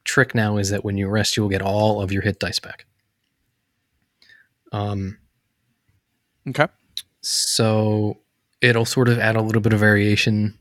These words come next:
Speaker 1: and sort of get rid of the whole goofy thing about, like, yeah, taking one night's rest is gonna, like, bring you back from the brink of death and you'll be all good. Sounds a little weird, so we're gonna tweak that a little bit.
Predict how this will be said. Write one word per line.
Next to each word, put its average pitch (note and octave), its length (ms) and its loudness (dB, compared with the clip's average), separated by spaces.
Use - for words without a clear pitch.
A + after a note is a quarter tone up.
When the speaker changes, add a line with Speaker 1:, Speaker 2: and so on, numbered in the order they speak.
Speaker 1:
and G2 220 -6
sort G#2+ 160 -2
of G2+ 80 -4
get G#2 140 0
rid G#2 100 -2
of G2 80 -2
the G2+ 120 -4
whole G2+ 360 -4
goofy G#2+ 260 0
thing G#2 220 -4
about, G2+ 240 -4
like, G2+ 160 -10
yeah, G2+ 160 -2
taking G2+ 400 -4
one G2+ 180 -2
night's G2 300 -4
rest G2+ 260 -2
is G2+ 120 -4
gonna, G2 180 -6
like, F#2+ 160 -8
bring G2+ 160 -2
you G2 80 -2
back F#2+ 180 -2
from G#2+ 120 -4
the F#2+ 40 -2
brink G2 220 -4
of G2+ 60 -6
death F#2+ 220 -6
and G#2 80 -4
you'll G2 60 -6
be F#2+ 200 -6
all G2+ 120 -2
good. G#2 280 -2
Sounds B2+ 300 0
a - 20 2
little C3 180 2
weird, C3+ 360 2
so - 180 -4
we're G2+ 140 -4
gonna G2+ 300 -4
tweak - 320 -2
that G2+ 180 -4
a G2+ 80 -6
little F#2+ 160 -8
bit. G2 260 -6